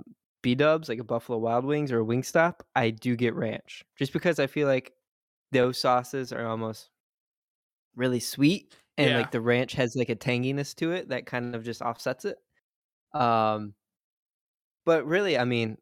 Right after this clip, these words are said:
Speaker 1: I can go either way.
Speaker 2: I'm gonna, I'm gonna
Speaker 1: Uh,
Speaker 2: ruin
Speaker 1: it just kind of
Speaker 2: I'm gonna ruin that ranch for you. They put a cup of sugar in every time they make a batch.
Speaker 1: Right.
Speaker 2: So
Speaker 1: Oh, totally. Um,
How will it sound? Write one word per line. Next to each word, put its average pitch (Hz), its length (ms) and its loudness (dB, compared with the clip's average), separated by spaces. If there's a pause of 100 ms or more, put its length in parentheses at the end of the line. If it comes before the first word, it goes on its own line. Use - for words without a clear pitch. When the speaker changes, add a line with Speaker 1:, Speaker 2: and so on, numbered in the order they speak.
Speaker 1:
I 143 60 2
can 156 160 -2
go 110 200 6
either 117 260 -2
way. 113 380 -4 (100)
Speaker 2:
I'm 175 80 -6
gonna, 156 220 -2 (120)
I'm 123 140 4
gonna 110 80 6 (100)
Speaker 1:
Uh, - 40 2
Speaker 2:
ruin 147 140 -4
Speaker 1:
it 131 100 -8
just - 180 -8
kind 233 220 0
of 180 100 -6 (560)
Speaker 2:
I'm 165 60 -8
gonna 156 120 -2
ruin 156 200 -2
that 131 160 -4
ranch 147 240 -6
for 123 160 -10
you. 123 100 -8
They 147 120 -4
put 170 140 -4
a 143 40 -6
cup 151 200 -4
of 131 80 -8
sugar 143 360 -6
in 135 200 -18 (120)
every 143 220 -4
time 139 200 -8
they 123 60 -12
make 135 160 -8
a 117 60 -12
batch. 131 200 -2
Speaker 1:
Right. 131 480 6
Speaker 2:
So 180 220 -4 (320)
Speaker 1:
Oh, 180 200 4
totally. 120 460 -2 (540)
Um, 113 600 2